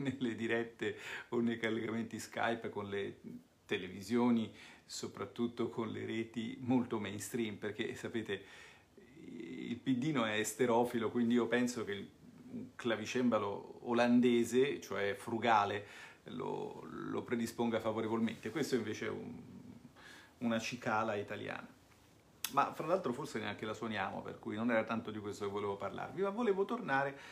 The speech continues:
mm, diciamo così, alle radici di, di, di, di quello che, che noi siamo, e volevo darvi qualche, qualche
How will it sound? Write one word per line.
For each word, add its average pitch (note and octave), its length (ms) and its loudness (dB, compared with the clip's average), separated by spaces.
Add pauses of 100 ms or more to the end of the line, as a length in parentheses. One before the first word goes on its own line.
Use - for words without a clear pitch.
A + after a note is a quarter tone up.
(320)
mm, A#3 600 -8 (1200)
diciamo A#2 320 -4
così, A#2 260 -2 (680)
alle C3 200 0
radici C#3+ 480 -2
di, A#2 380 2 (180)
di, A2 300 -6 (280)
di, - 280 -12 (800)
di A2+ 60 -8
quello A#2+ 380 4
che, G#2 520 -4 (220)
che - 120 -4
noi B2+ 220 4
siamo, B2+ 560 2 (1700)
e A3 340 -6
volevo G2 840 -4
darvi A2+ 360 0
qualche, G2 560 -8 (880)
qualche A2 600 -4